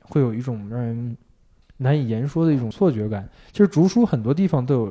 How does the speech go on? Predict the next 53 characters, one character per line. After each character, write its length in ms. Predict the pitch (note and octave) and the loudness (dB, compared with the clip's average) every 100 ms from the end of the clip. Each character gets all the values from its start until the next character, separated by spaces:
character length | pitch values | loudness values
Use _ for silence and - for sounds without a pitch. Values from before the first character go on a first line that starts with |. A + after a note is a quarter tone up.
| - | -6
这 100 | B2 | -6
样 100 | A#2 | -4
的 80 | A2 | -4
一 40 | |
种 120 | G#2+ | -6
感 140 | A2 G2+ | -6 -6
觉， 80 | G2+ | -4
就 140 | A#2+ | -2
是 80 | C3+ | -2
梦 280 | E3+ A#3 D#3 | 0 0 0
的 120 | A2 | -4
感 180 | F#2+ F#2 | -6 -12
觉， 80 | F#2 D3 | -10 -2
梦 200 | F3+ C#3+ | 0 0
幻 180 | C3+ A2+ | -2 -2
的 100 | G2+ | -6
感 180 | F2+ | -10
觉， 80 | F2+ _ _ _ _ _ _ | -16 _ _ _ _ _ _
它 160 | - G3+ - | 2 2 0
既 220 | - C4 | 0 2
是 280 | - F#3 D#3 - | 4 2 2 0
现 260 | - F#3 | 0 0
实 180 | B2 B2+ | 0 0
又 100 | C#3+ | 0
不 120 | B2 | -2
是 120 | A2 | -6
现 260 | D#3 C#3+ A2 | -2 -2 -4
实。 160 | - - _ _ _ _ | -8 -18 _ _ _ _
这 100 | - | -2
个 140 | G3 D3 | 2 2
可 140 | C3+ | 0
能 100 | G#2+ | -2
就 100 | C3 | 0
是 80 | C#3+ | 0
我 120 | B2 | 0
觉 120 | G#2+ | -2
得 80 | A2 | -2
这 140 | D3 D#3+ | 0 0
本 140 | A2+ | -2
书 200 | A#2+ B2+ - - - | -2 -4 -4 -20 -2
相 180 | F#3+ F#3 | 2 4
对 140 | G3 | 2
近 180 | - E3 | 2 0
年 140 | B2 | 0
来 80 | C3 | -2
讲 160 | B2+ G#2 | -2 -4
一 40 | |
个 80 | A2+ | -4
最 140 | D#3 | -4
大 160 | D3+ D3+ | -2 -2
的 80 | A2 | -4
特 180 | - | -6
点， 240 | A2 G2+ | -4 -6